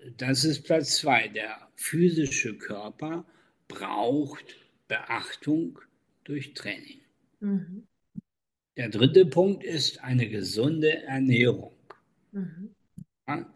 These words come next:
Speaker 1: ich kann nicht erwarten, dass ich mit Pommes frites und Burger einen Waschbrettbauch bekomme. Das ist aussichtslos. Ja?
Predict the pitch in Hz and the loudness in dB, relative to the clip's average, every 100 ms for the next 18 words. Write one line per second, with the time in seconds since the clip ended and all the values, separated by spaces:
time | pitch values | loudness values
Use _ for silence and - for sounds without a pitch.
0 | - 120 107 - 131 117 104 135 160 - | -12 -10 -8 -6 0 2 10 12 12 8
1 | - 143 113 107 101 117 - 156 147 117 | -6 -4 -4 -2 -2 -2 -4 -6 -4 -4
2 | 107 - 104 - 98 92 _ 107 104 98 | -6 -6 -8 -14 -18 -18 _ -12 -12 -10
3 | - - 113 143 - - - - _ _ | -14 -2 2 2 2 -2 -4 -12 _ _
4 | _ _ _ _ - 117 95 95 104 98 | _ _ _ _ -2 0 -2 -4 -6 -6
5 | 104 104 120 - 180 - _ _ _ _ | -8 -6 -4 -4 -8 -18 _ _ _ _
6 | - 120 123 139 131 139 156 135 - - | -4 -2 4 4 4 2 0 0 -6 -2
7 | 104 101 - - 98 104 98 - 110 104 | -2 -2 -6 -8 -6 -6 -12 -14 -14 -14
8 | - 107 104 104 - - _ _ - 110 | -2 0 0 -4 -12 -20 _ _ -10 -6
9 | - 139 127 - - 120 139 143 - - | -4 -2 -4 -6 -6 0 2 0 -8 -10
10 | 113 127 127 - - - 104 127 107 - | -2 0 0 -8 -20 -8 0 0 -2 -10
11 | - - _ _ _ - 101 107 143 | -18 -20 _ _ _ -10 -4 -2 -4